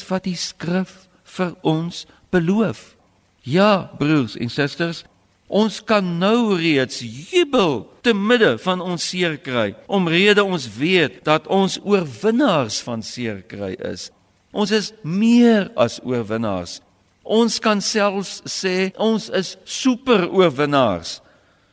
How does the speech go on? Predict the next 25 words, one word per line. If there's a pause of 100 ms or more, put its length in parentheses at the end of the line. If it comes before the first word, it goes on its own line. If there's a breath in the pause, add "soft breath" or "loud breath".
(100)
soos
wat
Paulus (100)
in
die
laaste
deel
van
hierdie
hoofstuk
sê. (580)
Mense
sê
soms
dat
swaar
kry
gemaak
het
dat
hulle
van
God
weggedraai
het.